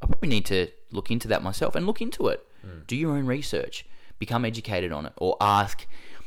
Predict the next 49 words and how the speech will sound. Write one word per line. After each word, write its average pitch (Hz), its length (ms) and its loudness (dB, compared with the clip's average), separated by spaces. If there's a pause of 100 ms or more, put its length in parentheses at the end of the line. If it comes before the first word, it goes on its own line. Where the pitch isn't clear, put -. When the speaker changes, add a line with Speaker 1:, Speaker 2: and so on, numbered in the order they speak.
(240)
Speaker 1:
if - 200 -8
you're 101 120 -4
working 95 320 -2
with 101 100 -2
a 95 40 -4
health 110 200 0
coach, - 340 -4
ask - 240 -6
your 101 100 -2
health 123 160 -2
coach 95 220 -4
about 76 280 -6
it. - 260 -10
Or 90 320 -4 (220)
if 98 200 -10
you're 95 140 -4
not 92 140 -6
working 104 260 -4
with 95 80 -6
a 90 60 -6
health 90 240 -4
coach 85 320 0
and 92 120 -4
you 90 80 -6
think, 95 300 -8
"Oh, 120 140 -6
shit, - 380 -8
like, 90 280 -6 (240)
yeah, 110 180 -2
I 131 60 0
do 113 180 -4
feel - 240 2
like 85 240 4
that. 85 300 -2 (180)
I 113 60 -8
do 120 220 -2
feel 131 260 4
like 92 220 2
I 90 80 0
have 90 160 -4
low 90 180 -2
energy, 90 300 4
I'm 90 160 -2
bloating," 90 360 -6
all 85 200 -4
the, 90 140 -8
all 95 200 -10
those 87 180 -8
things. 87 180 -10